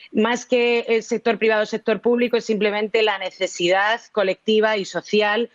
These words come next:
de una transparencia que refleje estas desigualdades para que, ya que estamos llegando,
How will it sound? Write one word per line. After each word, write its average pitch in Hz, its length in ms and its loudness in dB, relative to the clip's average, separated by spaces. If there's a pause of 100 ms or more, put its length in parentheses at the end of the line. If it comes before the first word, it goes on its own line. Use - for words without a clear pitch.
(200)
de 208 60 2
una 214 120 0
transparencia 202 720 -2
que 196 80 -2
refleje 202 800 -2 (260)
estas 190 320 0
desigualdades 202 840 0
para 185 320 -2
que, 175 340 0
ya 208 320 0
que 233 80 -2
estamos 220 340 -2
llegando, 208 640 0